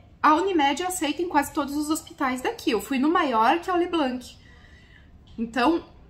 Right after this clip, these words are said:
já fica a dica aí, pra quem vir pra cá que precisar de hospital, o Leblanc é o maior, particular, tá? Quem quiser ir pelo sus, daí vai no regional, que foi aquele que eu fiz o vídeo aqui,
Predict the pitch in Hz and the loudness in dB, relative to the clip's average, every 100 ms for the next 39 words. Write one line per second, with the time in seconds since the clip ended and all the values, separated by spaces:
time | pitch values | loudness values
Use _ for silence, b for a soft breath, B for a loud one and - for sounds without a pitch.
0 | - - - - - - 262 240 277 262 | -20 -20 -20 -20 -16 -4 0 0 -2 -2
1 | 330 285 302 403 254 196 202 - 240 233 | 0 0 0 0 0 -2 -6 -6 -6 -4
2 | 247 262 269 262 254 - - - 247 233 | -4 -2 0 0 -4 -4 -10 -8 -4 0
3 | 226 233 254 - 262 - 233 269 294 302 | 2 0 -6 -8 -6 0 2 2 2 0
4 | 254 240 247 294 339 349 214 - - - | 0 -2 -2 0 0 2 0 -2 -8 -2
5 | 254 233 - 320 330 233 - - 190 226 | -2 0 -4 -2 2 2 0 -2 0 2
6 | 302 B B - - - - - 254 262 | 0 B B -20 -20 -20 -20 -4 -4 -4
7 | - 277 233 220 233 226 269 277 - 269 | -6 -8 -2 0 0 -4 -4 -4 -6 -4
8 | 330 311 254 254 285 277 254 311 269 233 | 0 2 2 0 0 -2 0 2 2 2
9 | - 294 294 - 269 285 311 294 302 269 | -4 -4 -4 -2 -2 -2 -4 -2 -2 -2
10 | 294 254 247 320 320 269 311 | -2 -4 -4 -6 -6 0 0